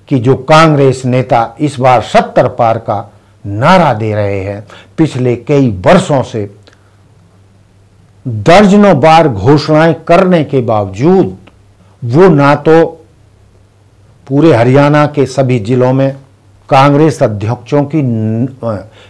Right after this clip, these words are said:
नियुक्तियां कर पाए हैं, ना ही विधानसभा क्षेत्र के प्रभारियों की नियुक्ति कर पाए हैं, ना ही उनसे नीचे के पदाधिकारियों की नियुक्तियां कर पाए हैं।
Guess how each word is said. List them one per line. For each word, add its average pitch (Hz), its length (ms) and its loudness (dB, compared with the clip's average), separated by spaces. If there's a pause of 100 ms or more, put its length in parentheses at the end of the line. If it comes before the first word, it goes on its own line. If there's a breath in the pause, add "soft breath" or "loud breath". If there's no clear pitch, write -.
नियुक्तियां 123 600 -2
कर 147 300 -4
पाए 151 340 0
हैं, 175 280 -8 (1120 soft breath)
ना 139 160 0
ही 160 140 2
विधानसभा 131 760 0
क्षेत्र 135 360 -6
के 127 160 -6
प्रभारियों 127 680 -2
की 151 340 -6 (340 soft breath)
नियुक्ति 147 420 -2
कर 151 200 0
पाए 151 340 -2
हैं, 175 260 -10 (600 soft breath)
ना 147 240 2
ही 208 140 4
उनसे 185 460 2
नीचे 202 500 2
के 170 160 0
पदाधिकारियों 113 880 -4
की 117 300 -14 (1500)
नियुक्तियां 131 540 -2
कर - 180 -18
पाए - 280 -20
हैं। - 240 -20